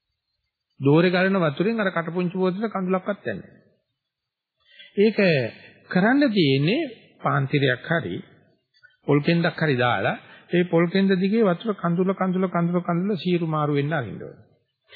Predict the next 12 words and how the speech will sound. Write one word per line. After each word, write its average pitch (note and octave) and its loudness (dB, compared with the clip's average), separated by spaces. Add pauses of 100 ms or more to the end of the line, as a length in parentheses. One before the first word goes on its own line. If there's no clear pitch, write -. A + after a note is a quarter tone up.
(160)
එතකොට A#3+ 2
ඇතුළට A3 2
යන A3 4 (640)
වතුර D3 -2
කඳුලට A3+ 2
සාපේක්ෂව F3+ 0
වායු G#3+ 2
ප්‍රමාණයක් G3 0
එළියට A2 -8
එනවා. - -16 (420)
බොහෝම A3 4
හිමීට, F3 4